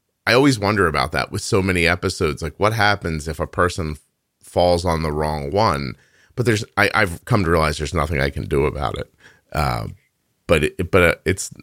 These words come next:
it's nice that you held on and you waited a little bit, and that all that stuff was actually helpful to you. It's, uh,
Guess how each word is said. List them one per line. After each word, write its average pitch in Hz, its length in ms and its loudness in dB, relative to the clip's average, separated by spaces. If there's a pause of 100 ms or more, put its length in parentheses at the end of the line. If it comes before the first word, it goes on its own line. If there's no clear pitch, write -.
it's 101 160 -2
nice 110 240 2
that - 100 -4
you 87 100 2
held 85 220 2
on 82 140 4
and 71 120 -2
you 76 100 -2
waited 78 240 2
a 73 80 0
little 69 240 -2
bit, 67 360 -2
and 98 120 0
that 92 80 4
all 92 180 4
that 85 180 0
stuff 98 280 -2
was 78 120 0
actually 71 320 -4
helpful 71 380 -6
to - 160 -6
you. - 180 -10
It's, - 220 -8
uh, 101 300 2